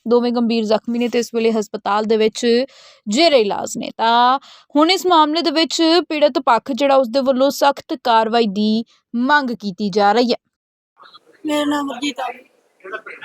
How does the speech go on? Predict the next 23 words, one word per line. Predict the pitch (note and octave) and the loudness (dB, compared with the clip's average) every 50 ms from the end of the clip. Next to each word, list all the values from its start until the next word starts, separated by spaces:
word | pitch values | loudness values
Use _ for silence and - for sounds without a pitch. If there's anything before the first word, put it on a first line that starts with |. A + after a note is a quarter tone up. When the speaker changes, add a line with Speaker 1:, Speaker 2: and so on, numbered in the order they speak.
| - - - | -18 -10 -4
Speaker 2:
ਚਨਾਥਲ। | D#4 D4 D4 C#4 C#4 C4+ B3+ C4+ C4 C4 B3 _ _ _ _ - _ _ _ _ _ - | -2 0 2 2 0 0 -2 -4 -6 -6 -6 _ _ _ _ -20 _ _ _ _ _ -18
ਕੀ | - A#3 A#3+ A#3+ | -14 -10 -8 -6
ਗੱਲ | A3 - F#3 | -6 -6 -8
ਹੋ | - | -10
ਗਈ? | - - - - - _ _ _ _ - - - C#4 | -12 -12 -16 -20 -20 _ _ _ _ -14 -8 -2 2
ਗੱਲ | D4+ D4+ D4+ D#4 D#4+ D#4+ | 2 2 4 2 0 0
ਅੱਜ | C4+ D#4 | 0 -4
ਕੋਈ | D#4 - D#4+ D#4+ E4+ F4 | -4 0 2 2 2 2
ਨਹੀਂ | E4+ E4+ D#4+ | 0 0 0
ਹੋਈ | D4+ D4 D4+ | 0 0 0
ਬਾਈ, | C4+ D4 D4+ D#4+ | -2 -2 -4 -2
ਸਾਨੂੰ | D#4 D#4 D#4 D#4 C#4+ | -2 -4 -4 -4 -6
ਸਰਪੰਚ | - D4 - D4+ C#4+ C#4+ C4+ - | -14 -12 -8 -6 -8 -8 -8 -10
ਕੋਲੇ | D4 - C#4+ C#4+ C#4+ | -6 -4 -4 -4 -2
ਸੱਦਿਆ | - - B3 B3+ B3+ A#3+ | -2 -2 -2 0 -2 -4
ਸੀਗਾ। | A3+ B3 B3+ C4 C4 B3 B3 _ _ _ _ - D4 | -2 -2 -2 0 0 -2 -2 _ _ _ _ -10 -8
ਇਹ | D4+ | -4
ਕਿ | B3 D4+ | -4 -2
ਵੀ | C#4 D#4 D4 | -2 0 2
ਰਾਜੀ | D#4 C#4+ C4+ A#3+ C4+ | 2 2 2 0 -2
ਬੰਦਾ | B3 B3+ B3+ B3 B3 B3 | -6 -6 -6 -4 -4 -4
ਕਰਦੇ | A#3+ B3+ B3+ A3+ - B3 B3+ | -2 -4 -6 -6 -8 -10 -10
ਆ। | A#3+ | -10